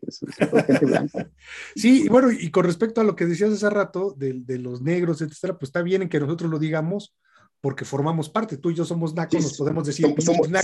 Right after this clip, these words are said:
Speaker 1: somos, somos no blancos,
Speaker 2: Sí,
Speaker 1: exacto.
Speaker 2: podemos decir, "Pinches nacos", entre tú y yo, pero si otro cabrón
Speaker 1: Claro.
Speaker 2: que no es naco nos dice nacos, entonces sí nos encabronamos y
Speaker 1: Eh, sí,
Speaker 2: vemos
Speaker 1: claro.
Speaker 2: cómo nos toca, ¿no?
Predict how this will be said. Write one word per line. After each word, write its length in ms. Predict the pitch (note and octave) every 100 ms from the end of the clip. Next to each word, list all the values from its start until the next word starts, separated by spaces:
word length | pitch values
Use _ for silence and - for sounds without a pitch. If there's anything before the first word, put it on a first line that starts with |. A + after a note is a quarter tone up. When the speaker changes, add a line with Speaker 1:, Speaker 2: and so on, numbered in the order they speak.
| D#3+
Speaker 1:
somos, 260 | F3 - _
somos 380 | - D#3+ E3 -
no 180 | E3+ F3
blancos, 540 | F3 F#3+ F#3+ A#2 - -
Speaker 2:
Sí, 60 | -
Speaker 1:
exacto. 260 | - A3
Speaker 2:
podemos 320 | F3+ F3 F#3 G3
decir, 140 | G3
"Pinches 260 | F#3 E3+ E3
nacos", 280 | F3 D#3
entre 180 | C#3 C#3
tú 100 | C#3+
y 60 | E3+
yo, 260 | A3+ A3 - - - _
pero 140 | C#3+ D3
si 100 | B3
otro 200 | C4 -
cabrón 240 | E3+ G3+
Speaker 1:
Claro. 80 | G3
Speaker 2:
que 120 | -
no 100 | F#3+
es 120 | G#3+ F#3
naco 280 | G3+ F3
nos 160 | D3+ C#3+
dice 180 | F3+ F3
nacos, 260 | E3+ F3
entonces 280 | C#3 C#3+ D#3
sí 60 | D#3
nos 180 | C#3+ C3+
encabronamos 680 | B2+ C3 C#3 D3 D#3+ D#3+
y 120 | - - _ _ - -
Speaker 1:
Eh, 180 | - A#4
sí, 80 | D#3
Speaker 2:
vemos 160 | E3 -
Speaker 1:
claro. 200 | E3+ E3
Speaker 2:
cómo 200 | E3+ E3
nos 180 | E3 -
toca, 260 | A3 E3
¿no? 200 | D#3+ B3